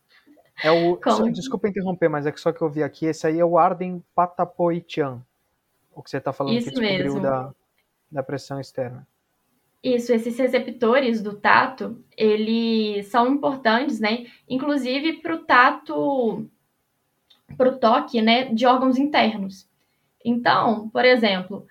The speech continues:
Speaker 2: quando acontece pressão do trato urinário na hora de fazer xixi, quais receptores são ativados? Ele conseguiu interpretar. Ah, e agora? É, quais receptores estão envolvidos na pressão da arterial?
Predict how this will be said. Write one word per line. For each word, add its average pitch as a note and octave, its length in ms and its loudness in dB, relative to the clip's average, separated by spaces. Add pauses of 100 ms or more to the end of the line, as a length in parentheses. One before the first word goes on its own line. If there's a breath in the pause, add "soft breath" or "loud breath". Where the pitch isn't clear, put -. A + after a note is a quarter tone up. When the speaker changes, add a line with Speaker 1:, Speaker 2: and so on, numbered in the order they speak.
(140 soft breath)
Speaker 2:
quando B3+ 220 2
acontece C4 520 2
pressão C4 680 2
do B3 260 -4
trato B3 320 2
urinário C4 720 4
na B3 120 4
hora B3+ 180 6
de C4 140 -2
fazer C4 220 -2
xixi, C4+ 520 -6 (1000)
quais C4 240 6
receptores C4+ 520 0
são C4 100 0
ativados? A#3 600 0
Ele A3 140 -8
conseguiu A3 320 -2
interpretar. A3+ 720 0 (280 loud breath)
Ah, C#4 260 4
e B3 80 0
agora? A#3+ 640 2 (160)
É, A3 520 -2
quais C4 880 -2 (120)
receptores C4+ 460 -2
estão D4 160 -2
envolvidos C4+ 420 0
na C4 120 -2
pressão C4+ 640 -2
da A#3+ 440 2
arterial? A3+ 720 -2